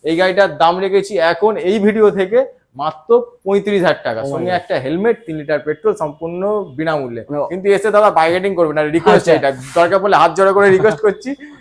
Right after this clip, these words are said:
Speaker 1: আমাকে আর বার্গেনিং করবেন না।
Speaker 2: মানে বার্গেনিং already করে দিয়েছি।
Speaker 1: বার্গেনিং করে দিয়েছি।
Speaker 2: এবার রয়েছে একটা Pulsar, ব্লু কালারের সঙ্গে, ব্লু and ব্ল্যাক এর কম্বিনেশন। এর
Speaker 1: আচ্ছা।
Speaker 2: টায়ার কন্ডিশনটা দেখো, ডিস মডেল, oh my God।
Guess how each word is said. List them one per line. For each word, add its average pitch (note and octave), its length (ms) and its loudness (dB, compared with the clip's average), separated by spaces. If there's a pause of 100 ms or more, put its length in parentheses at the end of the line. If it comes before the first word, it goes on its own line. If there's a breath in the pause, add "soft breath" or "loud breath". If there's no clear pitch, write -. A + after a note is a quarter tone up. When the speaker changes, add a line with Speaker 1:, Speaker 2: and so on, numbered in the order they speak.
(160 loud breath)
Speaker 1:
আমাকে F#3+ 340 2
আর G3 260 6
বার্গেনিং F3 440 0
করবেন C#3+ 280 -2
না। A2 220 -16
Speaker 2:
মানে F3+ 160 -2
বার্গেনিং E3+ 340 4
already F#3+ 320 4
করে F3+ 240 4
দিয়েছি। C#3+ 220 2
Speaker 1:
বার্গেনিং D3 240 -6
করে C3 280 -6
দিয়েছি। A#2 340 -14
Speaker 2:
এবার F3+ 260 2
রয়েছে G#3 140 4
একটা G#3+ 240 2
Pulsar, F#3 300 4
ব্লু F3 220 2
কালারের F#3+ 260 4
সঙ্গে, G3 300 0
ব্লু F3 260 2
and G#3 140 2
ব্ল্যাক E3 380 2
এর G#3+ 100 2
কম্বিনেশন। F#3+ 500 -2
এর - 400 -8
Speaker 1:
আচ্ছা। - 180 -10
Speaker 2:
টায়ার F3 220 -2
কন্ডিশনটা G3 420 -4
দেখো, C#3 240 -4
ডিস D#3+ 240 -6
মডেল, B2+ 240 -8
oh C#3+ 240 -4
my C3+ 200 -8
God। B2 120 -4